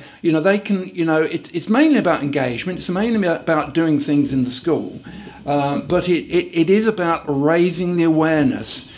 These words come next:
uh, of the school, uh, of the individuals in the school and, uh, the, the role in the wider community. And, um, you know, the, uh, each school, they ha-, they have an eco, uh, leader, which, uh, it, uh, that's exactly what, um,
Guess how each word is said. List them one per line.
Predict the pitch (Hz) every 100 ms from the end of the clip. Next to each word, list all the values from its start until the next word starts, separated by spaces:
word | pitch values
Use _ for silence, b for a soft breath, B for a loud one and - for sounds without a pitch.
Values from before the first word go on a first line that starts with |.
| B B
uh, | - 131 127 127 123
of | 160 139
the | 135
school, | 135 - 170 165 165 165 165 B B -
uh, |
of | 127 123 131 135
the | 165
individuals | 160 147 180 185 156 139
in | 143
the | 139
school | 135 - 135 131 139 135
and, | 139 135 135 135
uh, | 131 123
the, | 135
the | 123 120
role | 135 135
in | 131
the | 127
wider | 131 131 123
community. | - 139 139 135 135 95 - B B B B -
And, | 143 143 143 143
um, | 143 143 139 135 - - - -
you | 90 151
know, | 139 135 147 - - -
the, | 139 156 156 151 143 B B B -
uh, | 101 -
each | 151 151
school, | - 170 165
they | 123
ha-, | 123 120
they | 131
have | 131
an | 139
eco, | 151 - 147 139 131
uh, | - 143 127 127
leader, | 127 143 143 160
which, | 151 123 - - 135
uh, | 123 -
it, | 123 123
uh, | - - 120
that's | 101 107 127
exactly | 127 139 127 131
what, | 123 - - -
um, | 127 113 120 107